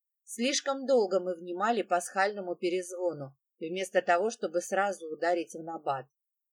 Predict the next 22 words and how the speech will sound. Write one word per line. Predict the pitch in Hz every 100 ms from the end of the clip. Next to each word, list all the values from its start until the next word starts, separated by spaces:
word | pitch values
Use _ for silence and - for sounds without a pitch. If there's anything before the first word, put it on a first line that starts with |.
| _ _ _ -
Однако | 196 202 233 240
последние | 233 214 - 240 247 214 202
два | 185 214
февральских | 208 190 202 202 185 190 180 196
дня | 202 190
тысяча | 196 196 196 - 160
девятьсот | 165 175 - 185
семнадцатого | - 170 180 180 - - 156 160
года | 160 240 214 135 _ _ _ _
перечеркнули | 220 233 254 254 254 254 214
их | 165 190 -
последние | 180 180 202 185 165 156
надежды | 156 147 175 254 233
остановить | 170 175 - 175 165 165 190 -
революцию. | 175 175 170 151 139 - 131 135 _ _ _ _ _ _ _ -
Генерал | 165 202 220 233 233
Хабалов | 233 202 233 285 269 - _ _
окончательно | - 190 233 240 262 226 214 175 175
утратил | 170 196 214 233 185 160
власть | 165 190 202 -
над | 180
частями, | - 190 - - 185 165 139